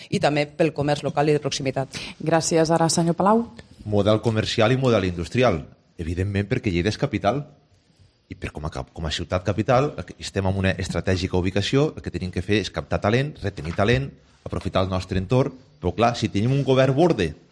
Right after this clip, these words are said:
Speaker 3: amb els veïns amb els quals no s'hi parla, si tenim un alcalde i un primer tinent d'alcalde que durant quatre anys no s'ha reunit amb cap alcalde de la, de la Franja d'Aragó,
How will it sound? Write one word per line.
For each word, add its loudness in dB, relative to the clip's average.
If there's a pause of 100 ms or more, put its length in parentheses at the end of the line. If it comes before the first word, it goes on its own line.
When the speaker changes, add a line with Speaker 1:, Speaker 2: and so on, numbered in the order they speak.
(420)
Speaker 3:
amb -4
els 0
veïns 2
amb 0
els -2
quals 0
no -2
s'hi -2
parla, 4 (540)
si -2
tenim 2
un 6
alcalde 4
i 2
un -4
primer 0
tinent 4
d'alcalde 4
que 0
durant 4
quatre 2
anys 2
no 0
s'ha 2
reunit 2
amb -2
cap 0
alcalde 4
de 0
la, 4
de 0
la 4
Franja 2
d'Aragó, 4